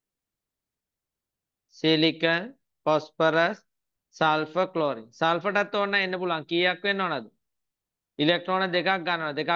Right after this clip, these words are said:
ගත්තොත් සල්ෆර් ඍණ දෙක හරි, ක්ලෝරින් ඍණ එක හරි, පොටෑසියම් ධන එක හරි. ඔයන් තියෙන මොන උත්තරද බලන්න මට මෙතන. මොකද්ද තියෙන්නේ? ඈ?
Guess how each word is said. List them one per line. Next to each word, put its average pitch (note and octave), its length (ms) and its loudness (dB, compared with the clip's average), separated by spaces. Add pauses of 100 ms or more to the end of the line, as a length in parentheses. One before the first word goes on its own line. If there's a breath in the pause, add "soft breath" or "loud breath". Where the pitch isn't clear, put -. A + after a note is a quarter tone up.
ගත්තොත් F3 500 -4 (420)
සල්ෆර් E3+ 560 0
ඍණ F3 320 0
දෙක F3 220 0
හරි, E3+ 400 -2 (680)
ක්ලෝරින් F3 580 2
ඍණ F3 200 -2
එක E3+ 340 -2
හරි, E3 380 0 (600)
පොටෑසියම් F3 840 0
ධන D#3+ 220 0
එක D#3 240 -4
හරි. B2 300 -10
ඔයන් E3 300 2
තියෙන E3 220 2
මොන D#3+ 140 2
උත්තරද D#3+ 340 2
බලන්න E3+ 200 -2
මට B2 240 -4 (120)
මෙතන. B2 360 -6 (840)
මොකද්ද D#3+ 220 2
තියෙන්නේ? E3+ 360 2 (1200)
ඈ? G3+ 120 0